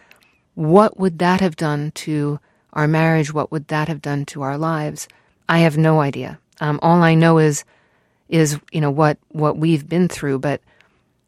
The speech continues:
you know, there, there was a moment early in the writing of the book where, uh, my husband turns to me about something minor and domestic and says, "I'll take care of it." And right after that, I write, "This is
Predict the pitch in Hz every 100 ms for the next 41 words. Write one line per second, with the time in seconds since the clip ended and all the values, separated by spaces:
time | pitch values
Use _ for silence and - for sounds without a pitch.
0 | _ - 175 180 180 190 180 170 175 190
1 | 175 - 160 170 160 151 147 156 160 156
2 | 139 135 156 - 147 143 143 - _ _
3 | _ _ _ - 151 - _ _ - _
4 | _ - 156 147 175 170 156 160 151 -
5 | 143 143 139 - 151 135 143 143 147 143
6 | 139 135 139 143 147 139 - 131 143 139
7 | - 135 131 156 143 - 139 - 151 147
8 | 139 - - _ _ _ _ _ _ 165
9 | 160 156 156 151 151 - _ _ _ _
10 | _ - 160 180 190 185 - 165 151 143
11 | 139 143 143 139 135 - _ _ _ -
12 | 156 160 151 147